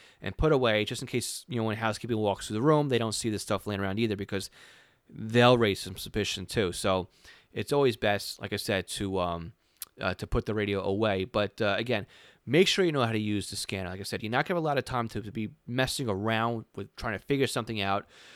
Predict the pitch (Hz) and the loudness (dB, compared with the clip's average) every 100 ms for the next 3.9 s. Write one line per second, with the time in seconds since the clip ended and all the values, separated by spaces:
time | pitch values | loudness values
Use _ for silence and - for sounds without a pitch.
0 | - - - 135 120 117 - _ _ _ | -20 -8 2 4 6 4 -2 _ _ _
1 | _ _ _ _ _ - 117 120 - 151 | _ _ _ _ _ -8 -4 -2 0 4
2 | 165 180 151 123 120 120 101 117 117 107 | 6 6 4 4 4 2 0 -2 0 2
3 | 113 113 110 110 110 110 107 - | 2 2 0 0 2 2 0 -6